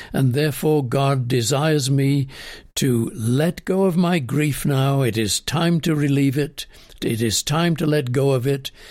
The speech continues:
and it is time to move on with life and have a little joy and happiness again." And so you rise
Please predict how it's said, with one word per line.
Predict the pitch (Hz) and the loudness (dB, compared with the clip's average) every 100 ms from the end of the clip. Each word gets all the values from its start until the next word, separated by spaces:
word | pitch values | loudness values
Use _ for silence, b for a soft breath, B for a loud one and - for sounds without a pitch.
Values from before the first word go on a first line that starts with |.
| B B | B B
and | 123 | 0
it | 123 123 | 0 0
is | 113 - | -2 -2
time | 143 165 165 156 | 0 2 2 0
to | 156 | 0
move | 131 143 170 156 | 0 0 0 0
on | 170 160 | 0 0
with | 151 135 | 2 0
life | 143 143 151 135 | 2 2 0 0
and | 127 | -2
have | 107 143 151 | 0 0 0
a | |
little | 151 151 147 | 0 0 0
joy | 120 147 165 160 | 0 2 2 2
and | 151 | 0
happiness | 120 147 139 127 110 95 - - B | -2 -2 -2 0 0 -2 -4 -6 B
again." | 123 110 117 104 78 - - - b b b b b b b | -2 -2 -2 -4 -8 -14 -20 -20 b b b b b b b
And | - 110 | -6 -4
so | - 151 175 | 0 2 2
you | 160 160 | 2 0
rise | 143 165 180 107 90 82 - | 0 0 0 -2 -4 -6 -6